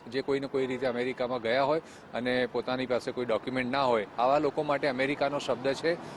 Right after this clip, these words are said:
અનડોક્યુમેન્ટેડ, જેમની પાસે કોઈ પેપર ના હોય, એવા લોકો, ગેરકાયદેસર રીતે વસતા લોકોને અમેરિકામાંથી બહાર કાઢવાની આ વાત, જે મુહિમ જે શરૂ કરી છે. પણ ગંભીર બાબત એ છે કે જો આટલા બધા કામદારોને, કર્મચારીઓને જો એ બહાર કાઢવાની વાત કરશે,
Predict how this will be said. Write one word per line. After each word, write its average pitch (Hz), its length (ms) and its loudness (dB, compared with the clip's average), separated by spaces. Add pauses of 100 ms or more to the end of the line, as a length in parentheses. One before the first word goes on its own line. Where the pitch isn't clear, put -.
(160)
અનડોક્યુમેન્ટેડ, 139 760 2
જેમની 139 220 0
પાસે 147 280 2
કોઈ 147 160 2
પેપર 143 340 2
ના 151 160 0
હોય, 123 220 2 (280)
એવા 143 180 4
લોકો, 151 200 2
ગેરકાયદેસર 143 640 2
રીતે 135 200 0
વસતા 123 320 0
લોકોને 135 460 2 (380)
અમેરિકામાંથી 147 640 2
બહાર 127 220 2
કાઢવાની 131 480 2
આ 127 120 4
વાત, 117 300 4
જે 127 100 -2
મુહિમ 123 440 0
જે 127 140 2
શરૂ 127 280 2
કરી 143 240 2
છે. 117 160 -2 (380)
પણ 160 120 0
ગંભીર 135 380 2
બાબત 175 340 4
એ 175 120 4
છે 156 160 -2
કે 165 160 -2
જો 160 160 0
આટલા 160 400 2
બધા 143 380 0
કામદારોને, 143 680 0
કર્મચારીઓને 139 840 0
જો 139 100 0
એ 139 80 4
બહાર 127 260 2
કાઢવાની 139 380 2
વાત 117 280 2
કરશે, 123 380 2